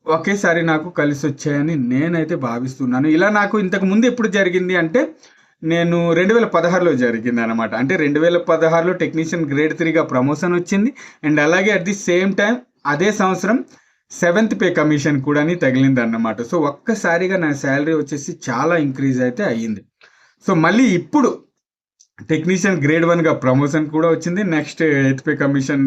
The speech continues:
రెండు వేల ఇరవై ఆరులో ఎయిత్ పే కమిషన్ కూడాని తగలబోతుంది అన్నమాట. So, చాలా బాగుంది, ఓకేనా? So, ఇది ఓకే గైస్, వీడియో నచ్చితే కనుక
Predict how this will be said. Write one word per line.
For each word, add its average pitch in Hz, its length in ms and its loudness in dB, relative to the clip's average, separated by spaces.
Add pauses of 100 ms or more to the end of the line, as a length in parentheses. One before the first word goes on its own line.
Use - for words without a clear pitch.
రెండు 127 240 0
వేల 135 240 2 (580)
ఇరవై 135 240 0
ఆరులో 139 280 0
ఎయిత్ 127 220 -2
పే 131 100 -4
కమిషన్ 123 440 -2
కూడాని 120 340 -4
తగలబోతుంది 98 760 -12
అన్నమాట. 95 340 -18
So, 131 160 -12 (100)
చాలా 156 340 2
బాగుంది, 98 460 -4
ఓకేనా? 185 260 -2 (340)
So, - 160 2
ఇది 202 200 0 (100)
ఓకే 226 220 2
గైస్, 247 300 2 (100)
వీడియో 196 240 2
నచ్చితే 196 380 -2
కనుక 196 220 0